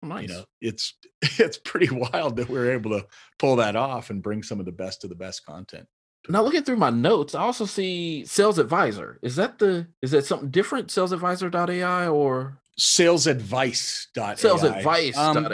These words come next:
Speaker 2: yeah, that's a, that's another domain. So here's something for you guys that are doing domain sales. Check this out. You could go to companies with this idea, and I'm sure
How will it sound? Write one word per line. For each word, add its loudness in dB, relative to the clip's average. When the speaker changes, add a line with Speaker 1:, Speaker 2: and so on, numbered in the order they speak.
Speaker 2:
yeah, 6
that's 4
a, 6
that's 0
another 2
domain. 0
So 2
here's 2
something 2
for 0
you 2
guys 4
that 2
are 4
doing 0
domain 0
sales. -4
Check -8
this -2
out. -8
You -2
could -2
go 4
to -2
companies -2
with -4
this -2
idea, -4
and -2
I'm -2
sure 2